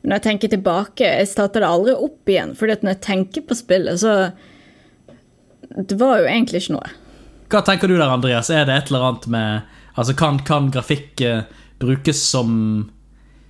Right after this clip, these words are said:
Speaker 2: eh, altså, altså, for inntrykket jeg fikk fra Helene nå, var jo at grafikken, ehm, da har mer verdi til å lure deg inn, og allikevel at det,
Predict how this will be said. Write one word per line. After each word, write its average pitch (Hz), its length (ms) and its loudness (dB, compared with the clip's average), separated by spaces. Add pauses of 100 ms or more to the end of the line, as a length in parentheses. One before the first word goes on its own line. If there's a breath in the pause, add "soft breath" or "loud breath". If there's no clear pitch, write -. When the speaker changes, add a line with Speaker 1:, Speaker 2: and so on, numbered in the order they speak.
(260 soft breath)
Speaker 2:
eh, 117 100 -8
altså, - 300 -2
altså, 170 200 2
for 185 120 -2
inntrykket 190 320 2
jeg 175 60 -2
fikk 170 140 -2
fra 151 100 2
Helene 143 260 2
nå, 110 80 -4
var 147 160 0
jo 139 60 0
at 131 100 -6
grafikken, 135 560 -2 (360 loud breath)
ehm, 104 540 -2 (520)
da 143 360 2 (240)
har 143 300 0
mer 180 160 2
verdi 139 580 0
til 135 200 0
å - 20 0
lure 127 340 2
deg 131 160 0
inn, 123 200 0 (240 loud breath)
og 127 160 2
allikevel 143 340 2
at 139 200 0
det, 165 120 4